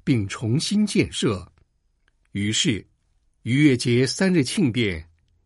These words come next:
也就是我们将庆祝的四旬期旅途的高峰，将完全绽放其美好与意义。教宗良十四世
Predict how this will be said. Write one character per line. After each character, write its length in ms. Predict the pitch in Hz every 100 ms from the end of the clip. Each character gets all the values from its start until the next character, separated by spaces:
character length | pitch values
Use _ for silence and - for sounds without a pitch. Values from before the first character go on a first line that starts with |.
| _ -
也 160 | 113
就 160 | 110 131
是 340 | - 127 87 - _ _ -
我 140 | 120
们 160 | 117 120
将 280 | 214 214
庆 200 | 208 233
祝 160 | 131 113
的 280 | 104 95 80 _ -
四 240 | - -
旬 200 | - 117
期 360 | 147 - 165 156
旅 260 | 123 107 92
途 160 | 196
的 100 | 139
高 240 | 123 175 165
峰， 340 | - 147 151 - _ _ _ _ _ -
将 240 | - 143
完 200 | 120 135 208
全 260 | 143 139
绽 280 | 151 233 131
放 280 | 151 107 78 - -
其 260 | - 131
美 320 | 107 107 165 214
好 340 | 117 104 139
与 160 | 131 82
意 100 | 156
义。 420 | 98 107 95 80 _ _ _ _ _ _ _ _ _ _ _ _
教 200 | - 185
宗 200 | - 220
良 320 | 123 113 147
十 180 | 156 170
四 200 | - 113
世 360 | - 139 87